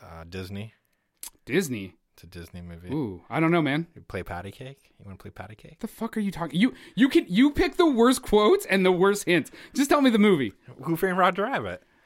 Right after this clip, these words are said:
Speaker 2: Oh, interesting,
Speaker 1: It's
Speaker 2: interesting.
Speaker 1: ri-, patty cake,
Speaker 2: So do you,
Speaker 1: patty cake.
Speaker 2: okay, do you know the interesting tie in between this and, uh, Who Framed Roger Rabbit?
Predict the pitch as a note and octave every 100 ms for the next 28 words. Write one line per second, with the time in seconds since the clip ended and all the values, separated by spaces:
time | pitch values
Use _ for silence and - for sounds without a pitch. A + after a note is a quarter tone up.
0 | - D#4 G#4 A4+ G#4+ C#4+ F3 D3 A3 E4
1 | F4 G#3+ F3+ A#3+ B2+ B2 - - G#2+ A2+
2 | A2 G#2 C3 B2+ C3 G3 C#3 A#2 A#2+ C3
3 | F#3+ G3+ E3 F3+ F#3+ G3 F#3 F3 F3+ E3+
4 | F3+ G3 F3+ E3+ E3 - G3 F3+ F3 E3+
5 | - F3+ D3+ C#3 E3+ - D#3 D#3 D3 C#3+
6 | D3 - _ _ - C3+ C3 B2+ G2+ D3
7 | E3 E3 D3+ C#3+ C3 C3 F3+ C#4+